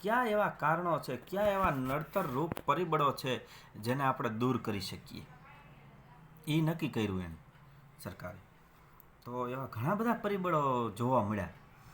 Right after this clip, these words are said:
આથી સરકારે નિષ્ફળતાના કારણોની તપાસ કરી કે ક્યાં એવા પરિબળો છે. ભૂતકાળમાં કેટલીક ભૂલો થઈ ગઈ હોય સરકાર કીધે પણ, તો ભૂતકાળમાં કેટલીક ભૂલો સુધારી લેવા માટે જુદી જુદી આર્થિક નીતિઓને નવો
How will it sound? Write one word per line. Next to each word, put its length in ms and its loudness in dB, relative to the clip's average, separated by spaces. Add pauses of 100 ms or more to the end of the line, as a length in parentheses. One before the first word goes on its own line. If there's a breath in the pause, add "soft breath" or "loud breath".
(200 loud breath)
આથી 600 2
સરકારે 580 0
નિષ્ફળતાના 1300 4 (240)
કારણોની 600 4 (220)
તપાસ 600 6
કરી 220 -8 (100)
કે 160 -8
ક્યાં 300 -14
એવા 220 0
પરિબળો 480 -8
છે. 140 -20 (720 soft breath)
ભૂતકાળમાં 460 -2
કેટલીક 240 -4
ભૂલો 320 2
થઈ 180 0
ગઈ 120 -2
હોય 100 2
સરકાર 380 0
કીધે 240 -6
પણ, 160 -12 (400 loud breath)
તો 80 -6
ભૂતકાળમાં 800 -2
કેટલીક 500 -8
ભૂલો 400 2
સુધારી 580 0
લેવા 260 0
માટે 280 -2
જુદી 340 -2
જુદી 280 -2
આર્થિક 360 2
નીતિઓને 460 -2
નવો 360 2